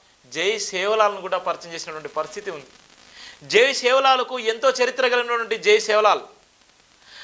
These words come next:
ఆ నినాదాన్ని కూడా జై భీమ్ టీవీతో పాటు జై సేవలాల్ అనేటువంటి అనేక మంది నా లంబాడి సోదరులకి ఆ నినాదాన్ని మేము బలాన్ని ఇచ్చినటువంటి సందర్భాలు కోకొలలో ఉన్నాయి.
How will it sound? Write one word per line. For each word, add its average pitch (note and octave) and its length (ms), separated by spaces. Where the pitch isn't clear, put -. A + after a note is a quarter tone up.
ఆ A3+ 120
నినాదాన్ని C#4 580
కూడా B3+ 320
జై A#3+ 180
భీమ్ C4+ 200
టీవీతో B3+ 320
పాటు A#3 320
జై G#3+ 220
సేవలాల్ A3+ 380
అనేటువంటి G#3 380
అనేక A3 320
మంది G3+ 420
నా F3 100
లంబాడి F#3+ 540
సోదరులకి F#3+ 840
ఆ D#3+ 60
నినాదాన్ని G3 560
మేము F3 200
బలాన్ని F#3+ 360
ఇచ్చినటువంటి E3+ 560
సందర్భాలు F3 580
కోకొలలో G3+ 600
ఉన్నాయి. C3+ 220